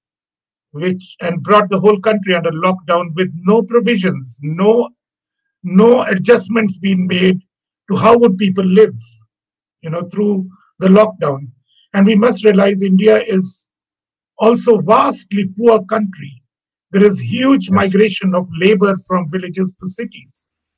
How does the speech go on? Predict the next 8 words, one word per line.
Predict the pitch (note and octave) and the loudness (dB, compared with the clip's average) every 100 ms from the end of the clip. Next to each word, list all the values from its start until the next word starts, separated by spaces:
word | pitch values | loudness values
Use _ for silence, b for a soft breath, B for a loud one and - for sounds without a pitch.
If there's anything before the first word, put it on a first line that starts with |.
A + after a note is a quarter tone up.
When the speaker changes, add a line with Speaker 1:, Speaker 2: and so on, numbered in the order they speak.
| - | -14
Speaker 2:
Mm-hmm. | F2+ G2 - - _ - F#3+ | -12 -12 -14 -20 _ -6 0
Speaker 1:
About | F#3+ A3 G3+ - F3 | 4 4 4 -2 0
thirty | B3 - B3+ | 0 0 -6
mil-, | G#3 G#3+ A3 - | -4 -4 -6 -6
uh, | G3 F#3 F#3 | -2 -2 -4
three | G3+ B3 | -8 -6
hundred | A3 C#4 A#3 | -4 -4 -6
million, | A#3 C4+ G#3+ D3 C3+ | -4 -4 -4 -6 -12